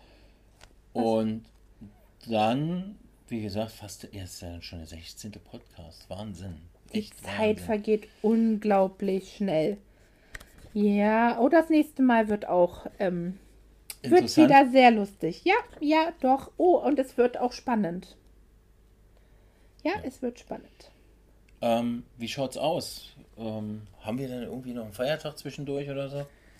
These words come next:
Speaker 2: Nee, ne?
Speaker 1: Ah, ich weiß aber, glaub ich, worauf, möchtest du auf irgendwas Besonderes hinaus,
Speaker 2: Auf
Speaker 1: oder?
Speaker 2: was möchte ich denn hinaus?
Speaker 1: Das weiß ich nicht. Ein Feiertag, kommt noch irgendein Feiertag? Pfingsten haben wir hinter uns gebracht.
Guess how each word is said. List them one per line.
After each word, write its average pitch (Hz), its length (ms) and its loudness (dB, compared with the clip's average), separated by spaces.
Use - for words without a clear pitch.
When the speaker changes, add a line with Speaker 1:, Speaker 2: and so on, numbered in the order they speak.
Speaker 2:
Nee, 78 200 -10
ne? 78 100 -12
Speaker 1:
Ah, 196 520 0
ich 214 140 -4
weiß 196 220 6
aber, 214 220 0
glaub 196 220 -2
ich, 208 140 -8
worauf, 196 240 -2
möchtest 214 400 -6
du 220 60 -2
auf 214 100 -8
irgendwas 214 260 -6
Besonderes 202 560 -6
hinaus, 320 280 -2
Speaker 2:
Auf - 60 -10
Speaker 1:
oder? 587 180 8
Speaker 2:
was 508 140 0
möchte 120 220 0
ich 104 80 -8
denn 127 140 0
hinaus? 131 540 2
Speaker 1:
Das 269 220 -2
weiß 254 280 2
ich 427 180 6
nicht. - 220 -8
Ein 254 160 2
Feiertag, 349 580 2
kommt 311 300 -4
noch 302 120 0
irgendein 302 420 0
Feiertag? 320 800 0
Pfingsten 302 440 0
haben 254 120 4
wir 254 80 2
hinter 240 340 2
uns 233 200 -2
gebracht. 262 680 -2